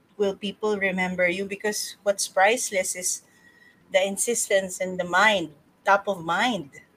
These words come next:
Paano ka natatandaan? Paano ka nire-respeto as a brand? Because that adds longevity to your business. Diba?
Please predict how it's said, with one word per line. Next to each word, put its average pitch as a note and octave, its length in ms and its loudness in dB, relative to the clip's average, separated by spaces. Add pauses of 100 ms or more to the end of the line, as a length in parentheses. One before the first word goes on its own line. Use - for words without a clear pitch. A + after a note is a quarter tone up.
Paano A#3 280 4
ka B3 80 2
natatandaan? G3+ 920 2
Paano A3+ 240 0
ka B3 80 2
nire-respeto G3+ 960 -2
as - 140 -6
a G#3 60 0
brand? D#3+ 380 0
Because A3+ 400 -2 (440)
that C#4+ 160 8 (120)
adds A3 340 8
longevity G#3 1000 2
to F3+ 60 -12
your E3 140 -4
business. - 800 -14 (680)
Diba? D#3 400 2